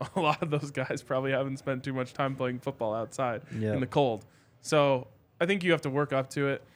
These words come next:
Speaker 1: Um, we joke about this all the time, uh, on the Broncos podcast, but one time it was, like, negative two or something, and the Broncos practiced inside, and Vance Joseph had this quote where he was just like,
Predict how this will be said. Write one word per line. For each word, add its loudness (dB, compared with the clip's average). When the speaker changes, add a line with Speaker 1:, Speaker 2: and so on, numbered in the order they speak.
Speaker 1:
Um, -2
we 2
joke 0
about 2
this -4
all 4
the -2
time, -2
uh, -2
on -2
the -4
Broncos -4
podcast, -2
but -4
one 0
time 0
it -4
was, -6
like, -2
negative -2
two -4
or -4
something, -4
and -4
the -4
Broncos -2
practiced -4
inside, -2
and -6
Vance -4
Joseph -6
had -2
this -6
quote -2
where 0
he -2
was -6
just -8
like, -2